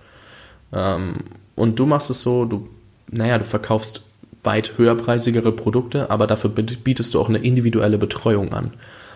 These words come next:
Wie kam's, dass du gesagt hast, „Hey, ich will wirklich mit den Leuten zusammenarbeiten“?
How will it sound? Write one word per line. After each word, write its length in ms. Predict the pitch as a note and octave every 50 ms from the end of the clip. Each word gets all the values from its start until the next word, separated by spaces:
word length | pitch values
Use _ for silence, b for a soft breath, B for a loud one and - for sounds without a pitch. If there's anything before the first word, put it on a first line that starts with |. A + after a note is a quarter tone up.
| B B -
Wie 140 | B2+ C3 B2+
kam's, 340 | - - B2 B2 B2 B2 -
dass 140 | G#2 -
du 80 | - G#2
gesagt 280 | G#2 G2+ G2+ G#2 G#2 G#2+
hast, 200 | G#2 - - -
„Hey, 200 | G#2 G2 - -
ich 180 | - - - -
will 140 | A2+ G#2+ G#2+
wirklich 340 | A2 G#2+ - - - - -
mit 280 | G#2+ G#2+ G#2+ G#2+ -
den 100 | F2+ E2
Leuten 320 | E2 F2+ C2+ - - - -
zusammenarbeiten“? 840 | - F2+ G2+ A2 G#2 G#2 G#2+ F2 G2+ G2+ G2+ G#2+ - - - -